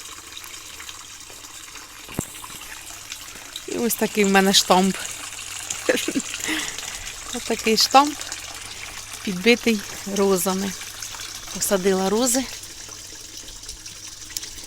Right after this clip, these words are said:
Кам'яну розу. В ніжку.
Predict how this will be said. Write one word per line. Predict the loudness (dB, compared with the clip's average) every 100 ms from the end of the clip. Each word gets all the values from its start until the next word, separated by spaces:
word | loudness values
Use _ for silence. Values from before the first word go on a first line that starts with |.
| -2
Кам'яну | 0 4 6 8 8
розу. | 8 6 2 -2 -8 -8 -10 -10 -12 -12 -12 -10 -10 -10 -10 -10 -8 -6 -6 0
В | 6 8
ніжку. | 10 12 10 10 4